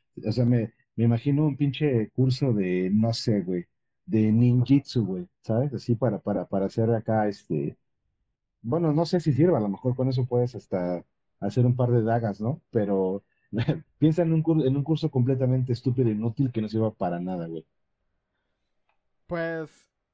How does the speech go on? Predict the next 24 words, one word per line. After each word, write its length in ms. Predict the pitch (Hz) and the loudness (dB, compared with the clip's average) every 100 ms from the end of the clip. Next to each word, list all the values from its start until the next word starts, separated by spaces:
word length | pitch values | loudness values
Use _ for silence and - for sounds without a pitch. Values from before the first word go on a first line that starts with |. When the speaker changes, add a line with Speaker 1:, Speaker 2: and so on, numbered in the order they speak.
| _ _ _ _ _ | _ _ _ _ _
Speaker 2:
pues 140 | 185 185 | -10 -6
no 140 | 214 | -4
sé 120 | 247 | -4
si 140 | 247 269 | -4 -6
no 160 | 262 262 | -6 -8
sirva 260 | 269 269 | -6 -6
para 200 | - 175 | -6 -8
nada, 260 | 165 233 269 | -8 -8 -8
pero 240 | 220 180 160 | -6 -6 -6
creo 160 | 175 | -8
que 260 | 190 226 185 | -6 -6 -6
la 140 | 160 156 | -8 -8
banda 260 | 175 208 | -8 -10
que 120 | 180 | -10
colecciona 500 | 160 143 135 175 190 175 | -10 -10 -10 -12 -12 -10
cosas, 380 | 185 196 190 | -10 -8 -10
yo 100 | 180 170 | -10 -12
por 140 | 170 | -14
ejemplo 320 | 156 160 180 | -14 -10 -10
empecé 340 | 170 143 147 147 | -10 -12 -12 -12
como 260 | 175 160 139 | -14 -14 -16
a 60 | |
coleccionar 540 | 139 139 139 147 160 160 | -14 -16 -16 -16 -16 -12
Funkos. 400 | 190 190 233 | -14 -12 -14